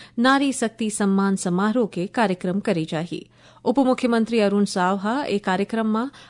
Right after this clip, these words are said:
अच्छा काम करैया स्वच्छता दीदी, स्व सहायता समूह के माई लोगिन और महिला हितग्राही मन ला सम्मानित करही। ए बेरा मा राज्य के सबो नगरीय निकाय मा स्वच्छता ला बढ़ावा देबर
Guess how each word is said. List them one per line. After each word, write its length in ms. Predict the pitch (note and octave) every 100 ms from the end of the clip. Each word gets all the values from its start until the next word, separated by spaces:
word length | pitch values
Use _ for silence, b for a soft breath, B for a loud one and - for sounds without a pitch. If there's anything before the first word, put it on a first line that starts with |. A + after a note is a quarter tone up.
| B
अच्छा 320 | C#4+ - D4+
काम 260 | C#4+ B3 A#3
करैया 380 | A3+ G#3 A3
स्वच्छता 520 | A3+ - F#3 A3 G#3 F3+
दीदी, 420 | F3 F3+ B3 D#4 B B B
स्व 220 | - D4
सहायता 420 | D4 C#4 C4 B3+ B3+
समूह 320 | A#3+ A3+ A3+
के 200 | - A3
माई 240 | F3 F3
लोगिन 400 | G3 A3+ B3+ D#4 D#4 B B
और 120 | B3
महिला 340 | A#3+ C4+ C#4+ C#4
हितग्राही 520 | G#3+ F#3 F#3+ G#3 C4
मन 160 | G3+
ला 160 | F3+ F#3+
सम्मानित 580 | - C4 A#3+ F#3 E3 -
करही। 340 | E3+ E3+ - - _ B B G3+
ए 60 |
बेरा 240 | A#3 C4 D4
मा 140 | D4+
राज्य 320 | D4 B3 - B3
के 140 | C4
सबो 340 | B3+ C4 A#3+ B3+
नगरीय 320 | A3 A3+ A#3
निकाय 340 | G#3 G#3+ A3+
मा 140 | A3 A3+
स्वच्छता 500 | - A3 - A#3 A#3
ला 140 | G#3+
बढ़ावा 420 | F#3+ F3 F#3 F3+ A3
देबर 340 | B3+ B3+